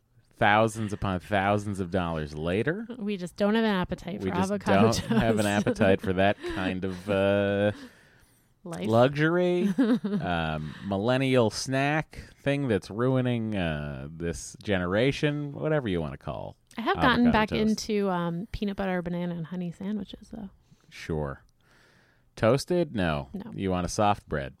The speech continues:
Speaker 2: I want a soft bread, and the I'm, I'm worried that the smell of toasting is gonna make me feel sick.
Speaker 1: Interesting. There's so many new and exciting smells for you to discover, honey.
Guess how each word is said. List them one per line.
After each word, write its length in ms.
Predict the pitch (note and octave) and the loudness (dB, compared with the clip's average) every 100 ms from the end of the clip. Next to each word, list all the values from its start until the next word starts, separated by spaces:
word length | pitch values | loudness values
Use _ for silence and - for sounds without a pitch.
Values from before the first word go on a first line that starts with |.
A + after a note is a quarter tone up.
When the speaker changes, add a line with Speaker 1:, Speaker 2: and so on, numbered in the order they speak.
| G#3+ | -6
Speaker 2:
I 40 | |
want 140 | G#3+ | -4
a 40 | A3 | -4
soft 280 | A#3+ A#3+ - | -4 -4 -4
bread, 220 | G3+ G3+ | -4 -4
and 340 | A3+ G3+ F#3+ A3 _ - - - | -4 -6 -6 -8 _ -20 -20 -8
the 300 | G3+ G3 G3+ - | -4 -2 -4 -8
I'm, 240 | G#3+ G#3+ G#3 | -4 -4 -4
I'm 160 | A3+ G#3+ | -2 0
worried 300 | G#3 A3+ A3+ | 0 0 0
that 160 | G#3 - | -4 -6
the 100 | F#3 | -6
smell 880 | - - - G3 F#3 F#3+ F#3 F3+ - | -6 -6 -6 -4 -2 -2 -2 -4 -6
of 160 | F3+ D#3+ | -8 -10
toasting 540 | - F3+ F3+ - A3 | -8 -6 -6 -8 -10
is 80 | G#3+ | -10
gonna 100 | F3+ | -10
make 160 | E3+ E3 | -10 -10
me 100 | G3 | -12
feel 160 | E3 G#3+ | -14 -18
sick. 400 | - A3 A#3 - - | -18 -18 -18 -20 -14
Speaker 1:
Interesting. 540 | G#2 C#3 D#2+ - - - _ _ _ _ _ _ _ _ _ _ _ _ _ - | -12 -10 -14 -16 -20 -20 _ _ _ _ _ _ _ _ _ _ _ _ _ -16
There's 160 | G#2 | -14
so 140 | - B2+ | -6 -4
many 160 | B2+ A#2+ | -2 -2
new 500 | A2 A#2 A#2 A2+ G#2+ - - _ _ _ _ _ _ | 0 0 0 -2 -4 -8 -20 _ _ _ _ _ _
and 100 | G2+ | -10
exciting 560 | G2 - A2+ G#2+ G#2 G2 | -10 -4 -2 0 -2 -6
smells 420 | - G2+ E2 D2+ | -6 -4 -4 -4
for 100 | - | -6
you 120 | D2 C#2+ | -8 -8
to 40 | |
discover, 460 | C#2+ - D#2+ D2+ D2 | -10 -12 -10 -8 -8
honey. 300 | D2 D2 | -8 -10